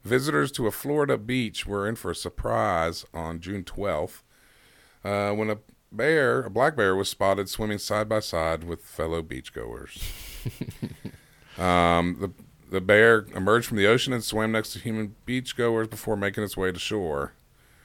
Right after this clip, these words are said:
Speaker 1: Uh, Chris Barron, who recorded footage of the bear,
Speaker 2: No.
Speaker 1: said, "The bear was out pretty far, man."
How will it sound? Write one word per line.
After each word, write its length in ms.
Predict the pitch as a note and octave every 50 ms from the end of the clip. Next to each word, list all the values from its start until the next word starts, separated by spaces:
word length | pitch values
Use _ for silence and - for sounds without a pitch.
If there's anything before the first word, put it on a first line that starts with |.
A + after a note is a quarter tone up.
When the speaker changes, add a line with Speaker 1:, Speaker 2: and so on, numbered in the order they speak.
| _ _ - - - _ - _ _ _
Speaker 1:
Uh, 340 | - F#2 F#2 F#2 F#2 F#2+ F#2+ F#2 - - - - - - - F#2+ E2+ -
Chris 360 | - - - - C#3+ C#3 - -
Barron, 520 | F#2+ A2+ A#2 C3 C#3+ B2 G#2 G2+ G#2+ A#2+
who 200 | G#2+ G#2 G2+ F#2+
recorded 480 | F#2 F2+ - - - B2+ C3+ B2+ F#2+ -
footage 300 | - G#2+ G2 F2 D#2+ E2+
of 40 | E2+ -
the 60 | D2
bear, 320 | E2 F2+ F2+ F2+ F2+ G2 G#2
Speaker 2:
No. 340 | G#2+ - D2 C#2+ C#2+ C#2+
Speaker 1:
said, 340 | C#2+ F#2+ F#2+ F#2+ F#2 F2+ F2 - - - - - - -
"The 100 | - A2
bear 320 | G2+ F2+ A#2 A#2 B2+ C3 B2
was 180 | A#2 G2+ F2
out 280 | G#2 A2 G#2+ G2+ - -
pretty 240 | - - G#2+ G2+ F#2
far, 480 | - - G2+ G#2 G#2+ G#2 G2+ F#2 E2
man." 480 | E2 E2 E2 E2+ E2+ E2+ E2+ F2 F2+ E2+